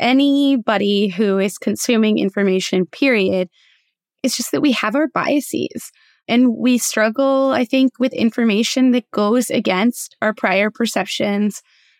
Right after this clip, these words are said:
We are quick to endorse information that we think confirms them. And I think in the context of this conflict in particular, with those strong emotional reactions, we're really quick to hop on narratives that seem to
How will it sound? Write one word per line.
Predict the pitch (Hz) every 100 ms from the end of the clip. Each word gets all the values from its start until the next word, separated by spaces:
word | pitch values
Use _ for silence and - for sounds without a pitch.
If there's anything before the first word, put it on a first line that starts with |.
| _
We | 240
are | 240
quick | - 214 226 -
to | 262
endorse | 240 220 214 220
information | 220 220 226 208 226 233
that | 226
we | 185
think | 220 226 226 _
confirms | - 233 - 190 190 214 -
them. | 185 - - 254 277 _ _ _ _ _
And | - 208
I |
think | 220 247 247
in | 240
the | 233
context | - 196 240 - 247 -
of | 208 -
this | 202 240 -
conflict | - 214 240 - 220
in | - 185
particular, | - - 339 - 202 185 240 - _ _ -
with | 254 320
those | 226 220 202
strong | - 214 190 190
emotional | 190 190 185 - 190
reactions, | 190 175 175 - 185 190 - _ _ _ _
we're | 226 269 254
really | 240 254 254
quick | - 233 -
to | 226
hop | 190 220 -
on | 202 196 196
narratives | 196 202 185 190 185 -
that | 208 185 180
seem | - 214 214
to | 196 - 214 202 196